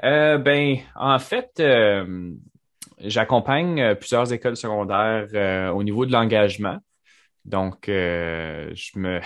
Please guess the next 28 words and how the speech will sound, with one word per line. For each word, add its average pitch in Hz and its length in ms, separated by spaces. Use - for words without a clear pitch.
<laughs> - 240
je - 500
me 107 120
plonge 139 460
dans 123 140
les, 113 420
dans, 101 260
dans 101 340
la, 90 580
dans 90 120
les 101 240
écrits 117 240
sur 127 180
ce 113 140
sujet-là, 98 520
là. 123 140
Fait 101 240
que, 92 340
une 143 220
des, 110 440
une 135 120
des 139 120
trouvailles, 127 760
ben, 180 80
c'est 180 140
peut-être 214 340
pas, 214 380
euh, 107 320